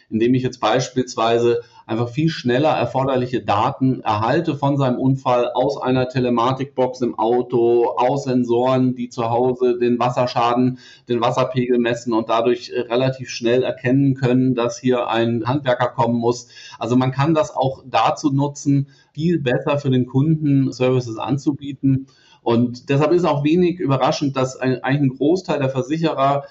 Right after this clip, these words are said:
auch in unserer Studie angegeben haben, dass sie dort noch in einem Planungs- und Pilotierungszustand sind, aber noch nicht wirklich in einem, äh, K-I-Methoden, Data Analytics-Methoden umgesetzt haben. Also die, die Versicherer müssen es jetzt einfach schaffen,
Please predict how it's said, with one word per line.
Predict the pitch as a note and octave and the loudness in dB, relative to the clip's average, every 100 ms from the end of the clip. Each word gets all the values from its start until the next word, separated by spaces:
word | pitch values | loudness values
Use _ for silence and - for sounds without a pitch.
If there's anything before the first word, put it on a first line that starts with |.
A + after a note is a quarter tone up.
| _ _ | _ _
auch | B2+ B2 - - E2 | -2 -2 -4 -10 -4
in | C3+ | 0
unserer | B2+ B2+ B2+ | 0 2 -2
Studie | - D3 C3+ | 0 0 2
angegeben | C3+ D#3+ A#2+ A2 G#2 | 2 0 2 0 2
haben, | G#2 C#3+ C#3+ | 2 2 0
dass | B2 B2 | -2 -2
sie | C#3 B2+ | -4 -2
dort | A2 B2+ - - B2+ | 2 2 0 -4 -2
noch | B2+ C3 | 0 0
in | A2 | 0
einem | A#2+ | -2
Planungs- | A#2 A2 A2 D#3 C3+ | -2 -2 0 2 2
und | C3 | 0
Pilotierungszustand | C3 B2+ C3 D3+ F#3+ E3 C3 - A2 - A2 A2+ A#2+ | 0 2 0 0 2 2 0 -4 -12 -6 -4 -2 0
sind, | D3 D#3+ - - | 2 0 -6 -6
aber | - B2+ | -2 2
noch | C#3 C#3 | 4 2
nicht | D3+ | 2
wirklich | D#3 D3+ C#3+ | 0 0 0
in | C#3 | 2
einem, | C3 C3 | 2 0
äh, | - C3+ C3 C3 C3 | 0 0 2 4 2
K-I-Methoden, | - C#3 B2+ C#3+ D#3+ D3 C#3 C#3 C#3+ C#3 C3+ | 0 -4 -4 -6 -6 -4 -2 0 2 4 4
Data | B2+ B2+ B2+ | 2 -2 -2
Analytics-Methoden | B2+ B2+ C#3 C3 - B2 B2+ B2+ B2+ | 0 0 0 -6 -6 -4 0 0 2
umgesetzt | F3 F3 G#2+ G2+ - - | 2 2 2 0 -4 -6
haben. | E2+ F2 A#2+ C#3 - - _ - | -2 0 0 -2 -6 -20 _ -6
Also | A#2 A#2+ | 0 0
die, | C3 C3+ | -2 -4
die | C#3 C3+ | -2 0
Versicherer | C3+ C3 D#3 D3+ | 0 0 2 2
müssen | C#3+ D#3+ | 2 2
es | D3 | -2
jetzt | C3+ - | -4 -4
einfach | A#2 B2 A2+ | -4 -4 -6
schaffen, | - G2 A#2+ E3 G#3 | -2 -2 0 -2 -4